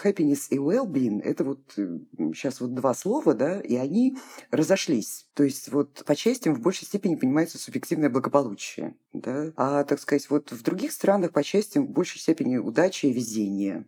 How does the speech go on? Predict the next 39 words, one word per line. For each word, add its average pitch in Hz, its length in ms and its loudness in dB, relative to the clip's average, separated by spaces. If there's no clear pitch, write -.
Было 156 220 0
такое 160 220 2
интересное 147 420 2
кросс-культурное 147 640 0
исследование. 156 580 2
Тридцать 180 300 -4
стран 113 300 2
брали, 247 400 2
из - 240 -2
них 180 200 -2
в 127 200 -8
двадцати 165 380 2
четырёх - 340 0
странах 131 440 2
счастье 135 340 0
было, 120 280 0
м, - 200 -10
там, 90 340 -8
удача 135 380 0
и - 40 -6
везение. 233 600 2
И, 277 220 0
значит, 175 320 0
там 135 140 2
в - 40 -8
шести, 269 540 -2
м, 107 640 -6
там 101 140 -4
Аргентина, 190 720 2
Испания, 185 800 2
а, 135 480 -2
значит, 131 580 -4
у 95 180 0
них, 185 200 2
значит, 151 340 2
вот 123 120 -6
как - 180 -6
раз 143 260 0
другое, 107 460 -2